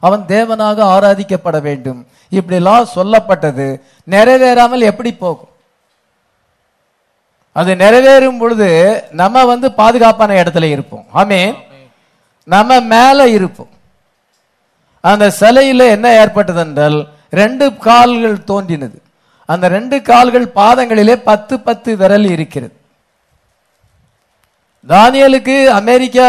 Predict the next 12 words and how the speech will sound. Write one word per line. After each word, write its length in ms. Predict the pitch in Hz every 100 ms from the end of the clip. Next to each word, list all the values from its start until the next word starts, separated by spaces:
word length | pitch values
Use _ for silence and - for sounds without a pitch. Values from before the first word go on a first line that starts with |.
| 240
பற்றியும் 520 | 214 214 214 208 202 180
ரஷ்யா 400 | 180 190 233 226 214
பற்றியும் 420 | 202 185 185 180
தெரியாது, 380 | 143 135 107 104 _ _ _ _ _ _ _ _ _ _ _
ஆனா 180 | - 143
வெளிப்படுத்தின 580 | 143 165 247 277 269 269
விசேஷத்துல 500 | 247 214 226 220 214
அது 140 | 190 170
எழுதப்பட்டிருக்கிறது. 680 | 170 170 147 131 120 113 - _ _ _ -
தானியேலுக்கு 720 | 139 196 262 277 277 269 254
அது 100 | 226
தெரியாது. 460 | - 180 165 139